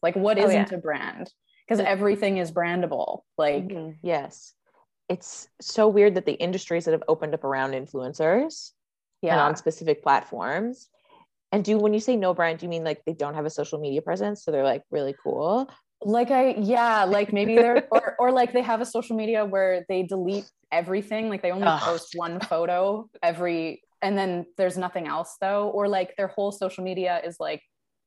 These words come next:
Speaker 1: non-filtered, cool photos, like, which
Speaker 2: Yeah.
Speaker 1: I, like, enjoy this brand, but I'm still like, it's a brand, right? Like, it's
Speaker 3: It is.
Speaker 1: 'cause you're choosing to not apply a certain color code or filter or, like,
Speaker 2: Yeah.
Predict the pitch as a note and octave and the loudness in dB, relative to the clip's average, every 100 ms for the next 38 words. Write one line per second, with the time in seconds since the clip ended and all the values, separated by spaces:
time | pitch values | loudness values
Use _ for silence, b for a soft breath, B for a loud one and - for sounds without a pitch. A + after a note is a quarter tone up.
0 | _ - F#3+ G3 G#3+ A3 A#3 - G3 G3 | _ -8 -4 -2 -2 -2 -4 -2 0 0
1 | G#3 F#3+ F#3 F#3 F#3+ _ _ _ _ _ | -2 0 0 -2 -8 _ _ _ _ _
2 | - A3+ G#3+ F#3 - D3 - - C2+ - | -10 -2 -2 -2 -4 -4 -4 -4 -6 -10
3 | - D#3 D3+ - - - G3 E3+ G3 A3+ | -10 -6 -6 -10 -8 -2 2 2 2 2
4 | A#3 A#3+ G#3+ F3+ G#3+ A3+ F3 E3+ - - | 0 0 -2 -2 0 0 0 -2 -4 -14
5 | E3 E3 F#3+ F3+ D3 D3+ E3+ F#3+ F#3+ - | -8 -4 -2 -4 -6 -4 -2 -2 -4 -6
6 | G3+ G3+ F#3+ E3 - - F3+ - E3+ D3+ | -4 0 -2 -2 -6 -12 -8 -6 -6 -4
7 | D#3+ G#3 G#4 D4 C#3+ B2+ E3+ D3+ F3+ F4 | -4 0 0 0 -4 -6 -2 2 4 4
8 | E4+ G#3+ F#3 F#3 G#3 G3+ - G3 D#3+ E3+ | 2 2 2 2 -2 -2 -4 4 8 8
9 | C3 G2+ A3+ B3 A#3 - B3+ A#3 B3 A#3 | 8 4 2 -4 -6 -4 -4 -2 -2 -2
10 | A#3 A3+ G3+ F3+ G#3 D4+ G3+ - F#3+ E3+ | -4 -4 -2 -2 -4 -4 -6 -4 -2 0
11 | E3 D#3 E3+ - E3+ D#3+ D#3+ E3+ D#3+ D#3 | 0 -2 -4 -4 -6 -8 -8 -4 -4 -4
12 | - D3+ D3+ D3+ C#3+ - D3 D3 C#3 C3+ | -4 -2 -2 -6 -6 -4 -4 -4 -6 -4
13 | C3 C3+ C3+ B2+ C3+ G3+ F#3 F#3 E3 D#3 | -6 -6 -6 -6 -6 -4 0 0 0 -4